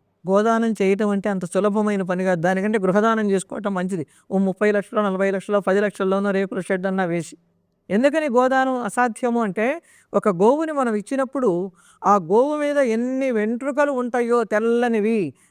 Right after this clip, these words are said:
అన్ని పాపాలు మనని విడిచి వాళ్ళని చుట్టుకుంటాయి. ఈ ఇచ్చినవాడు ఏం చేయాలి? ఇన్ని పాపాలు పోవాలంటే గోవుతో పాటు గోవుకి గ్రాసం ఇవ్వాలి.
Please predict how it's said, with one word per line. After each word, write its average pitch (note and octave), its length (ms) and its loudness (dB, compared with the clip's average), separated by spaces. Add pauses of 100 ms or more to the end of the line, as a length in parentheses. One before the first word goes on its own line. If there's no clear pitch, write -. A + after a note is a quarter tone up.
అన్ని B3 300 2
పాపాలు B3+ 640 0
మనని A#3 340 0
విడిచి A#3 300 -4
వాళ్ళని G#3 380 0
చుట్టుకుంటాయి. C#3 540 -12 (1500)
ఈ A#3+ 100 2
ఇచ్చినవాడు D4 480 0
ఏం B3+ 240 0
చేయాలి? B3+ 320 2
ఇన్ని G#3 180 -2
పాపాలు A#3+ 440 0
పోవాలంటే A3 540 0
గోవుతో A3+ 520 2
పాటు A3+ 440 -4 (320)
గోవుకి A#3 420 2
గ్రాసం A3 400 -2
ఇవ్వాలి. A3 300 -2